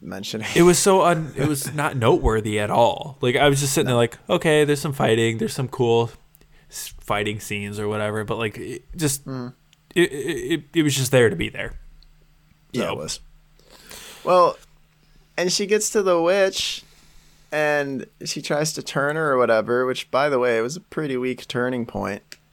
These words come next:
Speaker 1: But instead of the witch being like,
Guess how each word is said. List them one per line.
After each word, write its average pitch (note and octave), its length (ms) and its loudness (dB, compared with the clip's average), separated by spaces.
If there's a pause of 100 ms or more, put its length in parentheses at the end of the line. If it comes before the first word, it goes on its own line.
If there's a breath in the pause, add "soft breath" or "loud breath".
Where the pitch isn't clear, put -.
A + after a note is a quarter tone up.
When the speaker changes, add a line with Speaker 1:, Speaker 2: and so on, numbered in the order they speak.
(800)
Speaker 1:
But D3 320 6 (120)
instead G3 480 2
of B3+ 180 6
the F#3 120 4
witch D#3+ 680 4 (720)
being E3+ 360 2
like, C#3+ 340 4